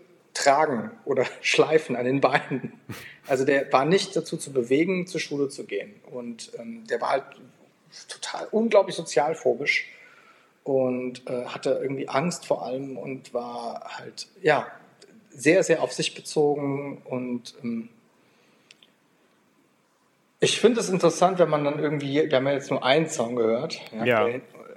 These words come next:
Speaker 1: ich finde, die Songs hinterlassen alle so ein bisschen Spuren. Also es ist so, man hört es so und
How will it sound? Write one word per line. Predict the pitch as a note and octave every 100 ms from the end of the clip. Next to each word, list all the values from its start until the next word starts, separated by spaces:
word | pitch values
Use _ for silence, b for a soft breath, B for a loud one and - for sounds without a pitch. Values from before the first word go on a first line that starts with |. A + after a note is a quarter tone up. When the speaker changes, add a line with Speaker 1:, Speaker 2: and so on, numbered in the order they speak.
| -
Speaker 1:
ich | - -
finde, | E3+ F3
die | D3+
Songs | C#3+ D#3 F3+ F3+
hinterlassen | - D#3 D3+ D3 -
alle | D3+
so | D#3
ein | D3+
bisschen | - D3
Spuren. | - - E3 D#3 C3+ A2+ - -
Also | C3 C#3
es | D#3+
ist | -
so, | D#3+
man | C#3+
hört | C#3 D#3 E3+
es | E3+ -
so | F3+ F3+ F3+
und | D3 D3 C#3 C3+ -